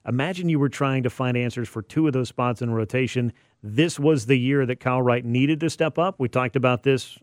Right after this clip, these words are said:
on Battery Power, our show on S B Nation. This is something that needed to happen for Kyle Wright. It was a make or break kind of year for him.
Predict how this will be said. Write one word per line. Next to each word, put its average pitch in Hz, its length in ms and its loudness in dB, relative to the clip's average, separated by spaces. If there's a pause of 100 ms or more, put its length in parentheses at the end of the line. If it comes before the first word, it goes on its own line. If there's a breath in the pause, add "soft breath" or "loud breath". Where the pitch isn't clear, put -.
on 120 300 0
Battery 143 420 0
Power, 143 340 2
our 120 140 -2
show 127 220 0
on 123 100 0
S 127 140 -4
B 131 100 -2
Nation. 147 420 -2 (520 soft breath)
This 113 560 0
is 131 180 2
something 123 460 -2
that 127 160 -2 (280)
needed 139 420 2
to 131 100 2
happen 123 280 -4
for 113 120 -6
Kyle 120 200 0
Wright. 120 160 4
It 147 40 2
was 180 100 0
a 190 60 2
make 175 240 0
or 165 60 2
break 156 200 0
kind 165 160 -4
of 156 80 -4
year 170 140 -8
for 113 180 -6
him. - 80 -20